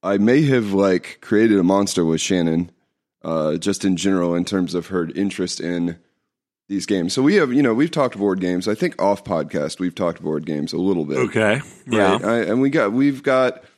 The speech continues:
Speaker 1: Imhotep, which is amazing and I highly recommend. We've got Azul. We, uh, we've got,
Speaker 2: Azul.
Speaker 1: um, those get played a lot. We, you know, we've got an assortment of your, like,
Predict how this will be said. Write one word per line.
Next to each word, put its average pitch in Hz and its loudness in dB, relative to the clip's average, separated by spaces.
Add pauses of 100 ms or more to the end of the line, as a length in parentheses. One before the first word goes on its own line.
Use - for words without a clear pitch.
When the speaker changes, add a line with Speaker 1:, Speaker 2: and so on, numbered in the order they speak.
(100)
Speaker 1:
Imhotep, 127 2
which 101 -2
is 92 0
amazing 92 2
and 85 0
I 85 -2
highly 87 0
recommend. 85 -2
We've 92 0
got 95 0
Azul. 98 0 (460)
We, 98 0
uh, 87 2 (100)
we've 92 -6
got, 95 0
Speaker 2:
Azul. 64 -14
Speaker 1:
um, 92 -2
those 104 0
get - -2
played 95 2
a 90 2
lot. 85 0
We, 117 2
you 127 2
know, 117 2
we've 120 0
got 139 2
an 120 4
assortment 110 0
of 95 2 (320)
your, 101 2
like, 90 2